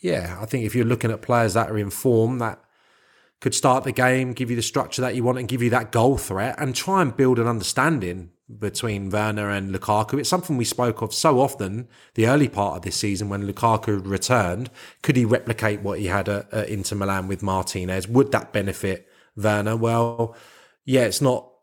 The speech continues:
the game with the highest stakes maybe last night that Chelsea are gonna play this season, but surely that's what we wanted and what we were crying out for.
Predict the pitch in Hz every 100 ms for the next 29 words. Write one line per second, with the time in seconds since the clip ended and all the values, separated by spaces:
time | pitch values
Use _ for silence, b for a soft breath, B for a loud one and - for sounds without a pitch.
0 | - 117 113 113 107 101 - 127 123 98
1 | - - 95 - - 98 95 98 98 92
2 | 107 101 - 104 95 104 101 - 101 95
3 | 101 - 101 101 120 117 117 - 143 117
4 | 117 - 120 80 113 113 147 127 90 87
5 | 98 104 104 101 - 107 107 120 - -
6 | 87